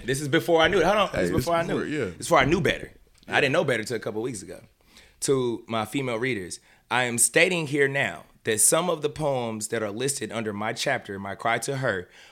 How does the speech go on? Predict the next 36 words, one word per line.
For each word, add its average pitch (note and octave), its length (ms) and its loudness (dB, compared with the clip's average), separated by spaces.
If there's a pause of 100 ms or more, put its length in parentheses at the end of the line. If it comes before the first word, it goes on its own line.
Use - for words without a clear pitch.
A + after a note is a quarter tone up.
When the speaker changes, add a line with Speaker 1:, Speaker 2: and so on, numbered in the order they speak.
(120)
Speaker 1:
are G#2 160 2
not A#2+ 360 2
recent D3+ 440 -2
feelings A#2+ 480 -4
or F#2+ 120 -10
thoughts - 480 0
that A2+ 140 -2
I A#2 120 0
practice A#2 500 -4
or G#2+ 80 -6
believe G#2+ 420 -6
today. F#2 440 -6 (380)
I A2+ 140 4
found C#3 540 0
a G#2+ 120 -4
multitude D#3+ 520 -2
of G3 140 -8
poems A#2+ 440 -4
that G#2 120 -6
I A#2 120 0
have B2+ 260 -6
written G2+ 320 -2 (240)
over G#2 200 -2
a F#2+ 80 -6
course D3 380 2
of - 100 -8
twelve D3 400 0
years B2 460 -2 (240)
and A#2+ 100 -4
compiled C#3+ 500 2
them C3 140 -4
into A2 220 -6
a G2 80 -4
chapter F#2 460 -2
by G#2+ 320 0
itself. G2 440 -4